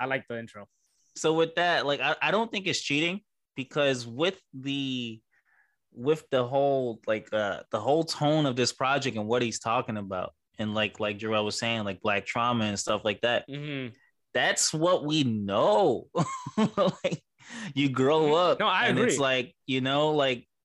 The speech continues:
Speaker 2: that, that was what, that was what was taught. So, like, I don't blame anybody for using those kind of things and, like, putting it into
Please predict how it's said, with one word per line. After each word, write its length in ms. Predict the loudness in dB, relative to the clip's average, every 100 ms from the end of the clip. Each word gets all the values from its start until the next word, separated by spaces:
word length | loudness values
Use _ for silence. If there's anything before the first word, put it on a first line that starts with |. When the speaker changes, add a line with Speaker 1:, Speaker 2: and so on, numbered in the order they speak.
| _ -2
Speaker 2:
that, 240 | -2 0
that 180 | 0 0
was 220 | -2 -2
what, 240 | -4 -2
that 120 | -2 -2
was 120 | -2
what 160 | -2
was 180 | -2 -8
taught. 400 | -6 -2 0 0 -4
So, 260 | -8 -4
like, 160 | -2 -2
I 320 | -2 -2 -6 _ -2
don't 320 | 0 0 -4 _ _ _ _ _ _
blame 480 | -14 -2 0 0 0
anybody 380 | 0 0 0 -2
for 120 | -6
using 400 | -6 -2 0 0
those 200 | -2 -2
kind 240 | -2 -2 -4
of 80 |
things 320 | -2 -2 0 -2
and, 180 | -2 0
like, 280 | -2 -2 _ _ _ _ -20 _ _ -14
putting 340 | -4 0 0
it 180 | 0 -2 _ -8
into 800 | -4 -2 -4 -2 0 0 -2